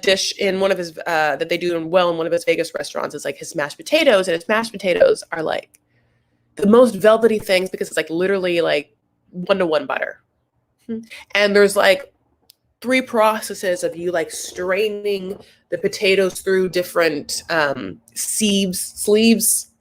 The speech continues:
s-, sieves to, like, really,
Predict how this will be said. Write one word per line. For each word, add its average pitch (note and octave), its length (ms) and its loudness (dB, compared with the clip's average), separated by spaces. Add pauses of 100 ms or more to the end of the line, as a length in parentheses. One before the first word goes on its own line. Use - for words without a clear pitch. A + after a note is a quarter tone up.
s-, - 180 -14 (400)
sieves A3 580 0 (1700)
to, B3 100 2
like, F#3+ 440 6
really, B3 840 0